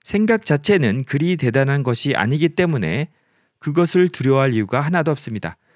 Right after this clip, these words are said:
그냥 지나가도록 내버려 두면 우리를 해치지 못합니다. 생각이나 감정을 억지로 붙들고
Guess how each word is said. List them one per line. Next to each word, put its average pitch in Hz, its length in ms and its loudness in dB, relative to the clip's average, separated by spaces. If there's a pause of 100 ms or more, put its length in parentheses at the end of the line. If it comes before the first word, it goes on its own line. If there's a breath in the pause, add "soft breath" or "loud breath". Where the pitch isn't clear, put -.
(160)
그냥 165 380 0
지나가도록 139 800 0
내버려 117 400 0
두면 104 500 -4
우리를 127 460 0
해치지 135 480 -4
못합니다. 117 580 -2 (640)
생각이나 214 560 2
감정을 147 720 0
억지로 156 420 0
붙들고 143 560 0